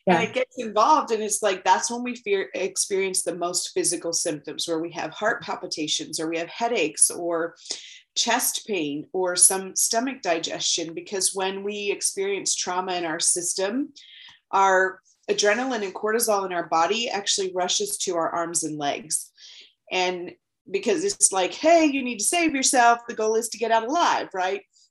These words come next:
Speaker 1: Yeah.
Speaker 2: But the truth is, is it also puts into sleep mode, um, our digestive system. And
Speaker 1: Mm.
Speaker 2: for, for women listening, it does it for men too, but women notice it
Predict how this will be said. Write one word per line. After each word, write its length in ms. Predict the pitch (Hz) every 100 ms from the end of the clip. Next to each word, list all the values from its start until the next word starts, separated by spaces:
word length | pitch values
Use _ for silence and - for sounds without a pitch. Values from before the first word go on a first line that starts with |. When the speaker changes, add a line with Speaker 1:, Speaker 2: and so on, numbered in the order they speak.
| -
Speaker 1:
Yeah. 200 | 185 - _ - _ 185
Speaker 2:
But 80 |
the 80 | 185
truth 300 | 185 277 311
is, 180 | 214 196
is 180 | 190 180
it 220 | 180 - -
also 560 | 196 262 - 220 190 190
puts 360 | - 220 -
into 420 | - 196 196 - 180
sleep 440 | - 247 285 285
mode, 420 | 180 175 170 180 - - - - - - _
um, 300 | 196 190 185 -
our 500 | 180 180 175 175 -
digestive 680 | 180 180 180 196 220 - 196
system. 640 | - 165 160 - 185 233 247 - _ -
And 180 | 196 190
Speaker 1:
Mm. 40 |
Speaker 2:
for, 320 | 185 175 - _ _
for 380 | 196 190 180 165 - _ _
women 400 | 180 196 202 202
listening, 440 | 196 262 277 202 202
it 220 | 214 - -
does 180 | 254 220
it 100 | -
for 120 | 190
men 240 | 190 190
too, 220 | 185 220 185
but 180 | 165
women 320 | 180 196 190 185
notice 340 | 185 185 -
it 160 | 165